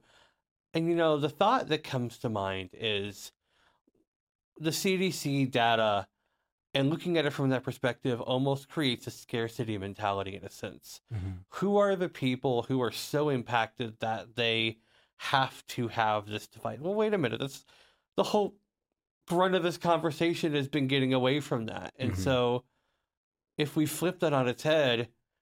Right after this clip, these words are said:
Speaker 1: how many people from w-, would, would benefit from having this? Maybe it just decreases their workload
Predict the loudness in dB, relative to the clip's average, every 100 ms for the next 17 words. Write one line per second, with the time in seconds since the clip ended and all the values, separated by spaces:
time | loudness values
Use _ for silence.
0 | _ 2 2 4 2 0 -2 -4 0 -2
1 | -2 -4 0 0 0 -4 _ _ _ _
2 | -20 -20 _ -12 -12 -4 -2 -2 -2 -4
3 | -2 0 2 2 0 -4 -4 -4 0 0
4 | 0 -6 -10 -14 -16 -20 -20 _ _ _
5 | _ _ _ _ _ -14 -6 -2 0 2
6 | 2 2 2 0 -2 -2 -4 -8 -2 -2
7 | -2 -10 -18 -18 _ _ -16 -2 0 0
8 | -2 -4 -2 -2 0 2 2 0 0 2
9 | 4 4 0